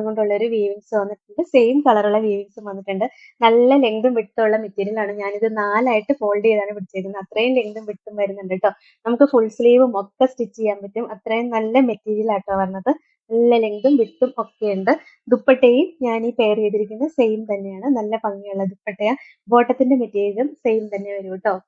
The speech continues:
ആയിരത്തി ഒരുന്നൂറ്റി എൺപതാണ് റേറ്റ്. ഇതാണ് ഓവറോൾ ലുക്ക്. അടുത്ത കളർ ഷെയ്ഡ് ഇതാട്ടോ. നല്ല രസാണ്. പിങ്ക് ഷെയ്ഡ് വരും. നല്ല ഭംഗിയുള്ള പിങ്ക് ആട്ടോ. എല്ലാം ഈ സെയിം ഒരു കളർ ടോൺ വരുന്നോണ്ട് തന്നെ വെയർ ചെയ്യുമ്പോ നല്ലൊരു ലുക്ക്, നല്ലൊരു ക്ലാസി ലുക്ക് ആയിരിക്കും. അടിപൊളി കളക്ഷൻ ആണ്.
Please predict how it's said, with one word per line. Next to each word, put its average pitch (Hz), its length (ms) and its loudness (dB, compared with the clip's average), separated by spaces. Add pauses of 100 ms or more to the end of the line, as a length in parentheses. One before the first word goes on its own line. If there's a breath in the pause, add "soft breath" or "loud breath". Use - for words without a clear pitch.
ആയിരത്തി 226 360 2
ഒരുന്നൂറ്റി 208 420 2
എൺപതാണ് 202 580 -4
റേറ്റ്. 202 300 -4 (300)
ഇതാണ് 240 540 0
ഓവറോൾ 196 300 0
ലുക്ക്. 185 260 -10 (420)
അടുത്ത 247 260 4
കളർ 262 200 4
ഷെയ്ഡ് 226 220 4
ഇതാട്ടോ. 208 340 4 (100)
നല്ല 226 360 0
രസാണ്. 226 440 -2 (100)
പിങ്ക് 254 360 2
ഷെയ്ഡ് 214 340 2
വരും. 202 300 -2
നല്ല 214 340 -10
ഭംഗിയുള്ള 226 720 -4
പിങ്ക് 208 340 -6
ആട്ടോ. 202 240 -4 (360 soft breath)
എല്ലാം 247 300 4
ഈ 262 140 4
സെയിം 247 380 0
ഒരു 247 120 0
കളർ 220 220 0
ടോൺ 233 220 -6
വരുന്നോണ്ട് 220 380 -4
തന്നെ 226 220 0 (320 soft breath)
വെയർ 226 220 8
ചെയ്യുമ്പോ 226 320 2
നല്ലൊരു 220 460 0
ലുക്ക്, 208 460 -4
നല്ലൊരു 214 340 -6
ക്ലാസി 208 400 -6
ലുക്ക് 202 240 -6
ആയിരിക്കും. 190 260 0
അടിപൊളി 202 340 -2
കളക്ഷൻ 185 440 -6
ആണ്. 185 160 -2